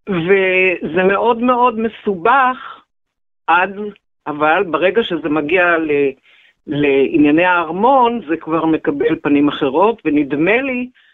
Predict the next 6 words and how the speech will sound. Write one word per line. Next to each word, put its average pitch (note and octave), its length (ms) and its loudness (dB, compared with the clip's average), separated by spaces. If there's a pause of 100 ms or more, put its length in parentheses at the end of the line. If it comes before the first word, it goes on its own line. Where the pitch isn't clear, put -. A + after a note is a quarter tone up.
(220)
שפה, G#3+ 920 0 (580)
אה, D3 380 2
הקשרים F3+ 800 0
של D#3 320 -4
הנסיך D#3 400 -4
חמזה E3 560 -4